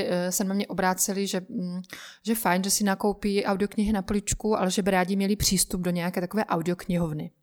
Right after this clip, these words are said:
A toto vlastně nabízí Inspiro, v kterém je, jsou hlavně tituly z oblasti obsa-, osobního rozvoje. Takže m-, můžeme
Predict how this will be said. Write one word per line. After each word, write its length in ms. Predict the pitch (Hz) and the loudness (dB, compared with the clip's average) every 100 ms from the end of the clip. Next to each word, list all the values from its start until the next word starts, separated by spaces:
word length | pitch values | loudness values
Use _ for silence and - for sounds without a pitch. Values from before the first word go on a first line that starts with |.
| _ _ _ _ _ _ | _ _ _ _ _ _
A 100 | 190 | -6
toto 220 | 214 208 | -2 0
vlastně 560 | 214 208 - 220 214 185 | 0 0 2 0 0 -2
nabízí 440 | 180 175 196 208 | -2 0 0 -2
Inspiro, 580 | 190 165 - - 269 269 | -4 -4 -6 -2 0 0
v 100 | 262 | -2
kterém 400 | - 202 196 196 | -6 -2 0 0
je, 300 | 185 185 185 - | 2 0 -2 -6
jsou 240 | - 190 180 | -4 -2 -2
hlavně 460 | 175 170 185 180 | -2 -4 -2 -2
tituly 640 | 180 190 180 185 180 165 - | -2 -6 -4 -2 0 -2 -4
z 140 | - - | -6 -6
oblasti 440 | 165 175 - - | -4 -2 -2 -4
obsa-, 260 | - - - | -6 -8 -6
osobního 580 | - - 170 190 196 160 | -4 -4 -2 -2 0 0
rozvoje. 480 | 156 170 220 262 294 - - _ _ _ _ _ _ _ _ _ _ _ - | -4 -4 0 0 -2 -10 -20 _ _ _ _ _ _ _ _ _ _ _ -6
Takže 260 | 190 226 - | -4 -2 -2
m-, 160 | 180 - | -4 -6
můžeme 340 | 196 180 196 | -4 -2 -2